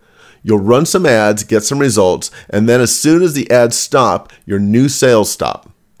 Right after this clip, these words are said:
The only way you'll be able to get more business is by running new ads, just like a drug. You have to constantly start new campaigns so you can get your fix.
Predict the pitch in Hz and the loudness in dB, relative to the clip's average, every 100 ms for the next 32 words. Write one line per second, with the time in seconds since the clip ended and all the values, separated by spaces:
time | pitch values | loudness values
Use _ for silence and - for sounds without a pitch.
0 | _ _ - 117 170 226 196 147 135 117 | _ _ 0 2 2 0 2 4 4 4
1 | 120 113 120 101 110 - 113 127 151 131 | 2 2 0 -2 -4 -4 -2 0 0 2
2 | 110 113 98 85 98 95 104 101 104 113 | 0 -2 -6 -4 -2 0 0 -2 0 2
3 | 120 147 104 - - _ - - 110 - | 2 2 -2 -6 -14 _ -18 -4 -2 0
4 | 117 110 98 104 73 - - _ _ - | -2 0 0 0 0 -8 -20 _ _ -4
5 | 135 151 - - 139 147 - 123 127 - | 0 0 -4 -4 -2 -2 -2 -2 -2 0
6 | 123 92 117 131 147 131 123 127 120 107 | 0 0 0 0 0 0 0 -2 0 -2
7 | - - 117 104 101 101 104 - 95 - | -4 0 0 0 0 0 0 0 -2 -2
8 | - - | -8 -12